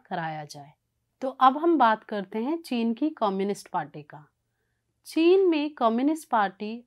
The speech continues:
आर्थिक सुधार अपनाती है पर राजनीतिक सत्ता पर एकाधिकार बनाए रखती है। तो आप देख सकते हैं कि कम्युनिस्ट पार्टी का एकाधिकार है चीन में। इसका निवारण इस तरीके से किया जा सकता है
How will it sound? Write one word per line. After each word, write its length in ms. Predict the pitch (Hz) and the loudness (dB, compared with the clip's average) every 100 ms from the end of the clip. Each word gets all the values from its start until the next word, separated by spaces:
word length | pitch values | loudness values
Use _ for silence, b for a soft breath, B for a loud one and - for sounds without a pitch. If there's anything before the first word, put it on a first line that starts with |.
| - | -4
आर्थिक 380 | 214 220 - 330 | -4 -2 -4 -6
सुधार 360 | - 220 220 226 | -6 -6 -2 -2
अपनाती 520 | 208 196 170 - 170 | -2 -4 -4 -6 -8
है 180 | 147 - _ - | -10 -14 _ -4
पर 120 | 214 | -4
राजनीतिक 640 | 190 175 170 226 226 294 285 | -2 -4 -4 -6 -4 -6 -8
सत्ता 360 | 233 208 220 | -12 -6 -6
पर 280 | 214 233 254 _ - | -4 -6 -6 _ -8
एकाधिकार 680 | 233 226 247 226 247 277 269 | -6 4 4 4 0 -2 -2
बनाए 320 | 208 175 156 | -2 -6 -8
रखती 420 | 156 143 - 139 | -12 -16 -20 -18
है। 200 | 131 143 _ _ _ _ - | -18 -20 _ _ _ _ -10
तो 80 | 233 | 2
आप 160 | 226 | 2
देख 320 | 208 240 277 - | 2 -4 -4 -4
सकते 340 | 277 269 269 | -8 -6 -8
हैं 220 | 247 277 | -6 -6
कि 160 | 302 311 | -4 -6
कम्युनिस्ट 640 | 294 214 208 269 339 - | -4 -4 -2 0 -2 -4
पार्टी 360 | - 202 175 208 | -4 -4 -4 -12
का 320 | 190 185 190 - b b - | -8 -6 -6 -8 b b -8
एकाधिकार 760 | 233 226 240 226 226 254 254 233 | -6 -2 0 0 -2 0 0 0
है 180 | 208 | -6
चीन 320 | 208 - 175 151 | -10 -8 -8 -8
में। 300 | 143 143 147 _ _ _ _ _ _ _ _ _ _ _ _ _ - | -12 -16 -20 _ _ _ _ _ _ _ _ _ _ _ _ _ -6
इसका 360 | 311 - 381 370 | -6 -4 2 4
निवारण 520 | 285 233 220 233 269 | 4 2 2 0 -4
इस 180 | 285 277 | -6 -6
तरीके 360 | 277 247 226 247 | -4 -4 -4 -6
से 140 | 240 | -6
किया 280 | 254 240 220 | -8 -4 -4
जा 180 | 208 190 | -2 -4
सकता 420 | 190 190 - 202 | -6 -14 -10 -8
है 320 | 185 180 196 | -6 -8 -12